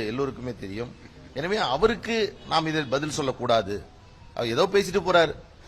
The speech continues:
எந்த விஷயத்தை சொல்ல வேண்டுமோ, என்னை விமர்சனம் செய்ய வேண்டுமோ, எது வேண்டுமானாலும் அவர் செய்யட்டும்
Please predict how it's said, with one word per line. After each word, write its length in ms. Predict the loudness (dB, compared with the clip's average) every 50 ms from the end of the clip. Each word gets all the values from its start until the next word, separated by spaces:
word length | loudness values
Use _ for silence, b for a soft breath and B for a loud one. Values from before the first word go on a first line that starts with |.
| B B B B B -20 -20 -12 -8
எந்த 200 | -6 -2 2 4 6 6 6 4 2 -2
விஷயத்தை 440 | -4 -6 -4 -4 -4 -4 -4 -4 -4
சொல்ல 220 | -2 -2 -2 0
வேண்டுமோ, 360 | 0 0 0 -2 -4 -2 -2 -2
என்னை 240 | -2 -2 -2 -2 -2
விமர்சனம் 500 | -2 -4 -4 -6 -6 -6 -8 -8 -8 -6
செய்ய 160 | -6 -6 -6
வேண்டுமோ, 300 | -6 -6 -6 -8 -8 -8
எது 160 | -6 -4 -4 -4
வேண்டுமானாலும் 520 | -4 -4 -6 -6 -6 -4 -4 -4 -4 -4
அவர் 200 | -6 -6 -10 -8 -8
செய்யட்டும் 400 | -6 -6 -6 -6 -6 -8 -8